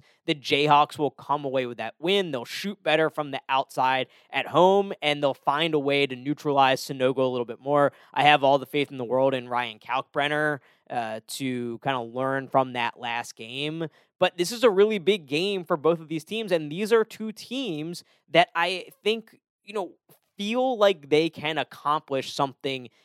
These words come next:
in March. This year, just because you lose eight games in the regular season, nine games in the regular season, doesn't mean you can't make a run in the tournament.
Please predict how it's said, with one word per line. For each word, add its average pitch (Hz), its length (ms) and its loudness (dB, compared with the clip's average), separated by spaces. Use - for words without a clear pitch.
in 160 280 0
March. 127 440 -6
This - 400 -4
year, 277 360 0
just - 240 0
because 233 340 -8
you 185 120 -8
lose 185 440 -4
eight 175 320 -2
games 156 400 -6
in 175 80 -4
the 151 80 -4
regular 147 360 2
season, 170 460 -4
nine 143 320 -2
games 147 320 -8
in 165 80 -8
the 151 80 -6
regular 139 300 -2
season, 165 400 -4
doesn't 220 420 6
mean 175 320 -6
you 147 100 -2
can't 165 440 -4
make 139 320 -2
a 131 80 0
run 127 320 2
in 123 140 -8
the 104 80 -16
tournament. 120 520 -6